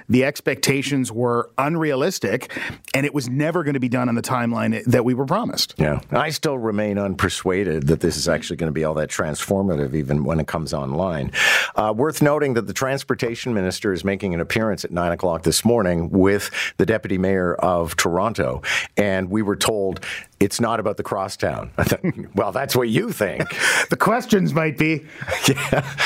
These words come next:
Speaker 2: Uh, activists say York Region Catholic schools may not be safe for queer students. Karima Saad, is that kind of exaggerating the circumstances? I mean, I, I do find it odd that people still turn out and, uh, get angry about a gay flag, but I don't know. Does that mean those schools are not safe?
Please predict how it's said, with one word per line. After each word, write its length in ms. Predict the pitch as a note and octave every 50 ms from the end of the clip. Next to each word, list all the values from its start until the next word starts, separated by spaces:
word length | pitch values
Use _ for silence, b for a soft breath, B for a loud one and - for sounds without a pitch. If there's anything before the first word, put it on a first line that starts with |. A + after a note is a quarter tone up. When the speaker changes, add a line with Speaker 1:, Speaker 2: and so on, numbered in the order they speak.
| B B B B B B B B B -
Speaker 2:
Uh, 240 | C3 C3 C3+ C3
activists 400 | - - D#3+ F3 - F#3+ D3+ D3
say 200 | C3 - - D3
York 360 | D3 C3+ B2+ C#3 D3 D3+ C3+ -
Region 340 | C3 C3+ C#3 C3+ B2+ A#2+ A2+
Catholic 380 | G#2+ B2+ B2 A2+ - A#2 G#2+
schools 500 | - - - - C3+ C3 C3+ A#2 A2 F#2+
may 160 | - G#2 G#2+ A2
not 240 | G#2+ G#2+ G#2+ G#2
be 120 | - G#2+ F2+
safe 420 | - - - - A#2+ A2+ A2+ G2
for 220 | - - - G2 F2
queer 340 | - - A2+ G#2+ G2 F#2+
students. 560 | E2+ - - - G#2+ G#2 F#2+ D2+ D2 D2 - -
Karima 420 | - - A2+ A#2 A#2+ A#2+ A#2+ A2
Saad, 400 | - - A#2+ A#2 A#2 A2+ A2+ G#2+
is 240 | G2+ G2 G#2 G2 -
that 400 | A2 A2+ A2 G#2+ A2 - - - B B B B B B B
kind 260 | - C3 A#2+ A2+ A2+
of 340 | A2 G2+ F#2+ F2+ E2 - F3+
exaggerating 1080 | F3 - - - A2+ G2+ F2+ E2+ G2+ G#2+ G2+ G#2+ G#2+ G2+ A2 A2+ A2+ A2+ A2 G#2+ A2
the 100 | G2+ G2
circumstances? 840 | - - A#2 A2 - - A2 F#2+ - - A2 G#2 A2 - - C3+ A#2
I 80 | A2+ G2
mean, 140 | F#2 F#2+ F#2
I, 160 | F#2 F2+ F2 F#2 - -
I 100 | - G2
do 220 | F#2+ G2 A2+ A#2+ A2+
find 300 | - - A2+ G#2+ G#2 G#2
it 80 | F#2
odd 320 | E2+ F2 F#2 G2 G#2+ G#2+ G2
that 160 | A2+ - -
people 220 | A2 G#2 - G#2
still 240 | - - - A2 G2+
turn 220 | - - A2 G2
out 260 | F#2+ G2 G2 G2+ - -
and, 400 | F#2 F2 F#2 F2+ F2 F2 D#2 G2
uh, 280 | F#2 F2 E2+ F2 F2
get 300 | E2 F#2 G2 G#2 F#2+ -
angry 580 | - G2 G2 G2+ A2 A#2+ G#2 G#2+ A#2+ B2 A#2+ A#2
about 320 | - A2 F#2+ G#2 G2 F#2+
a 40 | F#2+
gay 240 | F2 F#2+ G2 F#2+ F#2
flag, 580 | F2 - G#2 G2+ F#2 F#2+ G2 G#2+ A#2+ A2 G#2
but 220 | E2+ G2 F#2+ F2 -
I 80 | G2 G#2
don't 120 | G2 G2+
know. 120 | G2 G#2 E2+
Does 120 | D2 D#2
that 140 | G2+ G#2 F#2+
mean 200 | G#2 G#2+ G#2 G#2
those 180 | G2+ G2+ G2
schools 400 | - - - A#2+ A2 G#2+ G#2+ F#2
are 80 | G2+ F#2+
not 220 | F2+ F2+ F2+ -
safe? 440 | - - - G2 F#2+ - - - -